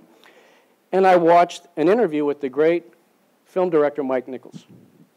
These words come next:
You know, his first film was, uh, The Graduate. He did all, maybe forty, fifty films, also a theater man.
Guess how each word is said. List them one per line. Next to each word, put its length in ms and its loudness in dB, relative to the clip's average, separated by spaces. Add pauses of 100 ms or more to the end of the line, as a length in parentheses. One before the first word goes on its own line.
(280)
You 100 -4
know, 220 -6
his 120 -18
first 300 -14
film 220 -14
was, 240 -20
uh, 220 -20 (500)
The 60 -14
Graduate. 600 -4
He 100 -20
did 180 -18
all, 220 -14 (200)
maybe 240 -10
forty, 280 -10
fifty 280 -20
films, 420 -18 (120)
also 300 -10
a 40 -12
theater 340 -8
man. 280 -10